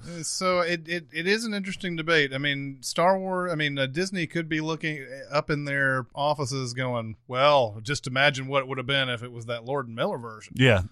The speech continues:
Speaker 2: They
Speaker 1: They
Speaker 2: would,
Speaker 1: would
Speaker 2: they would have said it would have made less, right?
Speaker 1: Yeah, they
Speaker 2: Yeah.
Speaker 1: probably would have said sixty million or whatever. But I don't know, man. After a dis-, disappointing run like this, don't you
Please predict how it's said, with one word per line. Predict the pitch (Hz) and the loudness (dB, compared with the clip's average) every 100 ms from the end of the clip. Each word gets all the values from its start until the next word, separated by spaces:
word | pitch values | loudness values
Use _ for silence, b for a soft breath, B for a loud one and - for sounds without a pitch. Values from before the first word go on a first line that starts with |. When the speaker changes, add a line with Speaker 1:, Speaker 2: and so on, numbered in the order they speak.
| - | 4
Speaker 2:
They | 131 | 8
Speaker 1:
They | 160 | 10
Speaker 2:
would, | 151 | 8
Speaker 1:
would | 131 | 6
Speaker 2:
they | |
would | 156 | 6
have | 147 | 8
said | 143 | 8
it | 127 | 6
would | 120 | 6
have | |
made | 113 117 107 | 4 4 4
less, | 175 - 165 | 4 4 6
right? | 175 | 8
Speaker 1:
Yeah, | 151 | 8
they | 131 160 | 8 6
Speaker 2:
Yeah. | |
Speaker 1:
probably | 165 156 147 | 10 8 6
would | 147 143 | 2 0
have | 135 | 0
said | 151 139 123 | 2 2 2
sixty | - 156 - 143 | 0 0 2 -2
million | 123 117 113 110 | -4 -6 -8 -10
or | 113 | -10
whatever. | 113 110 107 107 104 | -10 -10 -12 -14 -12
But | 113 107 | -12 -10
I | 127 196 | -6 -4
don't | 294 330 302 | -4 -6 -4
know, | 302 285 | 0 2
man. | 160 175 185 180 | 2 2 0 -2
After | 170 - | -4 -2
a | 226 | -2
dis-, | 170 190 | -2 -8
disappointing | 147 202 202 202 214 196 165 | -6 -6 -4 -4 -4 -2 2
run | 196 202 | 2 2
like | 202 160 | -2 -2
this, | 151 202 240 | 0 0 0
don't | 143 202 208 | -4 -4 -4
you | 160 156 147 | -8 -8 -8